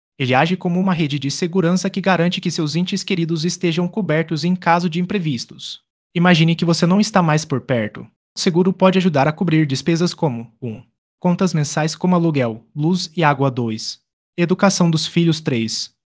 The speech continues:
despesas médicas inesperadas. Com um bom seguro, você pode ter a certeza de que sua família estará bem cuidada, mesmo quando você não puder estar lá.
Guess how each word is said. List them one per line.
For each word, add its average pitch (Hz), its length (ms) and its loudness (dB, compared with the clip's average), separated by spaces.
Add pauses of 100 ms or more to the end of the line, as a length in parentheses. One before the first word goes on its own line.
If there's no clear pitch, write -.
(140)
despesas 151 440 -2
médicas 165 520 0
inesperadas. 165 680 0
Com 190 140 -4
um 196 80 2
bom 156 240 2
seguro, 160 580 -2 (100)
você 170 280 -4
pode 214 300 -2
ter 196 140 -2
a 165 60 0
certeza 180 560 -2
de 180 100 0
que 180 120 0
sua 175 180 -2
família 139 400 -2
estará 170 300 -2
bem 160 180 -2
cuidada, 156 580 2 (160)
mesmo 175 320 2
quando 170 240 0
você 190 240 0
não 190 160 0
puder 170 400 0
estar 120 320 -4
lá. 120 280 -2